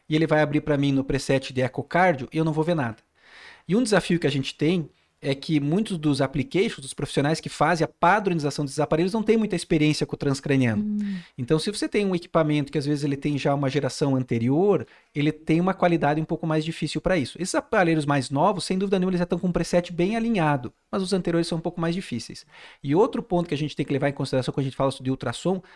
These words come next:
Speaker 1: a gente tem duas curvas de aprendizado, né?
Speaker 2: Hum.
Speaker 1: A Dani comentou, então, do Doppler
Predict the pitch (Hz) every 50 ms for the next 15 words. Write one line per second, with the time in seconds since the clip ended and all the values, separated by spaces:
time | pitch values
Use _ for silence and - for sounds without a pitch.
0 | - - 147 160 170 - 185 175 160 175 190 196 190 - - 180 170 170 165 170
1 | - - 175 170 175 175 165 156 147 143 131 123 - - _ _ 226 220 220 139
2 | 156 160 143 139 151 156 156 - 165 151 147 135 - 156 147 143 143 156 147 143
3 | 147 135 139 143 143 143 151 131 117 -